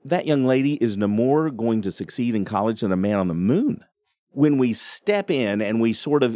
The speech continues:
interfere or coerce, we think we're helping because we want them to succeed and we want them to succeed at the highest level, but we're actually crippling them in their advancement because this development of self is so critically important.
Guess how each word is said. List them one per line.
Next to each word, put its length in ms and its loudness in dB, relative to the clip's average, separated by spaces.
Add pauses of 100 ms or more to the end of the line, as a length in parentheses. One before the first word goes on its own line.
interfere 580 0
or 220 -2
coerce, 760 -4 (320)
we 220 2
think 420 -2
we're 140 4
helping 680 -4
because 300 0
we 120 0
want 240 0
them 160 -2
to 80 -6
succeed 560 -4
and 120 0
we 100 -2
want 220 -2
them 160 -2
to 220 -2
succeed 540 -4
at 100 -2
the 60 -4
highest 380 -4
level, 420 0 (140)
but 120 2
we're 220 2
actually 720 -2 (240)
crippling 760 -4
them 240 -18 (220)
in 120 4
their 160 4
advancement 580 -2
because 360 0
this 180 0
development 500 -2
of 100 -6
self 400 -2
is 160 -10
so 140 -4
critically 460 -6
important. 460 -8